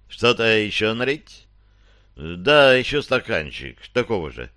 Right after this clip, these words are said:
Он кивнул на опустевший бокал. «И ещё, не подскажете, где мне найти капитана Керка?» «Керка?» Бармен на мгновение задумался. «Не помню такого. А он точно из торговцев?»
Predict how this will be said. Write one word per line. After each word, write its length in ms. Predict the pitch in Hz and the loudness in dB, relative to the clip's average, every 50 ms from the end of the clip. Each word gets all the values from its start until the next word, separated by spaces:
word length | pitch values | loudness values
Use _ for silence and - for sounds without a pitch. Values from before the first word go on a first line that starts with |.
| _ _ | _ _
Он 200 | - 101 113 107 | -4 -4 -4 -4
кивнул 340 | 80 107 107 110 120 123 117 | -4 -6 -4 -4 -4 -2 0
на 80 | 107 107 | 0 -2
опустевший 580 | 95 - 107 104 - 101 104 98 85 95 101 | -2 -2 -8 -10 -4 -4 -4 -4 -4 -6 -6
бокал. 460 | 92 104 98 - 90 80 73 65 - _ _ _ _ _ _ _ _ _ _ _ _ | -4 -6 -4 -4 -6 -6 -6 -8 -12 _ _ _ _ _ _ _ _ _ _ _ _
«И 100 | - 107 | -2 0
ещё, 880 | 123 135 139 139 139 139 143 151 151 127 - - 165 147 110 90 71 - _ _ _ _ _ _ _ | 0 2 0 -2 -4 -4 -4 -4 -4 -4 -4 0 2 2 2 0 -2 -6 _ _ _ _ _ _ _
не 400 | - 82 92 95 95 98 107 113 | -12 -10 -8 -8 -6 -4 -4 -4
подскажете, 800 | 110 127 123 117 - - - 180 170 151 151 143 - - 135 123 | -2 -2 -4 -4 -6 -4 -2 0 0 0 -2 -6 -6 -6 -6 -4
где 180 | 113 107 131 131 | -4 -4 -4 -4
мне 160 | 123 120 117 | -4 -6 -6
найти 360 | 113 117 113 - - 139 127 | -6 -6 -8 -8 -10 -12 -12
капитана 520 | - - 95 82 98 87 - 123 120 120 107 | -12 -14 -14 -14 -8 -6 -4 -4 -4 -6 -6
Керка?» 480 | - 117 104 87 71 - - 58 - - _ _ _ _ _ _ _ _ _ _ _ _ _ _ _ _ _ - | -4 -4 -4 -4 -6 -8 -14 -16 -16 -18 _ _ _ _ _ _ _ _ _ _ _ _ _ _ _ _ _ -8
«Керка?» 640 | - 78 85 87 90 - 135 147 156 123 87 - _ _ _ _ _ _ _ _ _ - | -4 -2 -2 -2 -2 0 0 0 2 0 -2 -6 _ _ _ _ _ _ _ _ _ -2
Бармен 400 | 95 117 117 110 104 107 104 107 | 2 2 2 2 2 -2 -4 -4
на 100 | 107 101 | -4 -6
мгновение 460 | 95 95 110 113 107 104 98 95 90 | -4 -4 -2 -2 -2 -2 -4 -6 -6
задумался. 640 | 80 101 104 98 98 92 87 85 80 - - 71 - - _ _ _ _ _ _ _ _ - _ | -6 -6 -6 -4 -6 -8 -8 -10 -10 -10 -14 -16 -16 -18 _ _ _ _ _ _ _ _ -20 _
«Не 220 | - 104 113 113 107 | -4 0 0 0 0
помню 400 | - 101 110 113 117 123 123 110 | 0 -2 -2 -2 0 -2 -4 -2
такого. 500 | - 131 120 - 131 127 123 120 110 - _ _ _ _ | -2 -4 -2 -2 -4 -4 -4 -4 -8 -10 _ _ _ _
А 220 | - - 120 135 147 | 0 2 4 4 4
он 100 | 160 139 | 2 0
точно 300 | - 202 175 - - 135 | -2 -2 -2 -2 -2 -2
из 320 | 127 123 120 117 113 104 | -2 -2 -2 -4 -6 -2
торговцев?» 580 | - 131 131 143 185 190 - - 101 - - | 0 0 0 0 -2 -4 -4 -8 -10 -10 -12